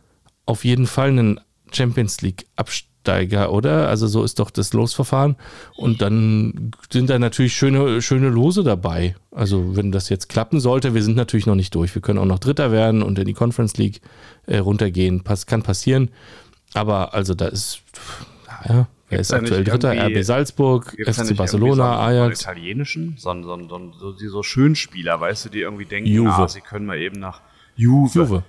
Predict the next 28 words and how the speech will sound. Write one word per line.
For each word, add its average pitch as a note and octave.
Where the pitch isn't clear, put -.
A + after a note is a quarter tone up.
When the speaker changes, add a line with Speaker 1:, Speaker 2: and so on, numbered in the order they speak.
Speaker 2:
Das G#2
wäre A2
das F#2
Speaker 1:
Mhm. G2
Speaker 2:
perfekte F2+
Los. D2
Das F2+
wäre G2
das F#2
Speaker 1:
Ja. -
Speaker 2:
perfekte F#2+
Los E2
für D#2+
Union. C#2+
Speaker 1:
Ah, G2
ja, -
<laughs> -
ist -
witzig. G2+
Ich -
hab -
gestern C3+
zu -
Erik A#2+
gesagt, G#2+
„Pass -
mal G2+
auf, G#2+